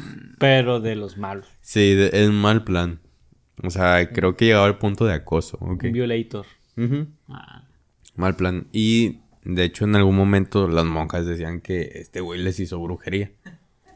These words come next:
Speaker 2: Y se encontraban acá cosas en su cuarto que sí hay, pues, en ese tiempo, ¿va?
Speaker 1: Pentagrama.
Speaker 2: Sí, todo ese rollo acá. Cosas con las que realmente sí le puede haber hecho brujería a las, las señoritas monjas. Ok.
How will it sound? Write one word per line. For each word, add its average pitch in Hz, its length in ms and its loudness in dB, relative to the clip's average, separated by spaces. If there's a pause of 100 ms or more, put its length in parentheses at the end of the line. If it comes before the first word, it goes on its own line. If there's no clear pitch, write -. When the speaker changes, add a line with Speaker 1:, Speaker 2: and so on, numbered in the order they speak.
(560)
Speaker 2:
Y 87 200 -6
se 87 100 -12
encontraban 82 460 -2
acá 90 280 0
cosas 90 320 0
en 98 140 -2
su 92 120 -4
cuarto 82 380 -4
que 80 260 -4
sí - 200 -6
hay, 80 600 -4 (680)
pues, 92 180 -4
en 92 120 -4
ese 92 160 -8
tiempo, 98 300 -8
¿va? 82 40 0
Speaker 1:
Pentagrama. 95 800 -2 (400)
Speaker 2:
Sí, 120 320 -4
todo 139 140 -2
ese 135 160 -2
rollo 85 280 0
acá. 85 260 -4
Cosas 92 320 -4
con 113 180 -2
las 98 140 -4
que - 120 -6
realmente 87 540 -2
sí 87 160 -2
le 90 100 0
puede 92 480 2
haber 85 300 -2
hecho 85 220 -4
brujería 82 440 -4
a 82 40 -2
las, 85 340 -4 (240)
las 85 160 0
señoritas 90 440 2
monjas. 110 460 2 (420)
Ok. 92 140 -4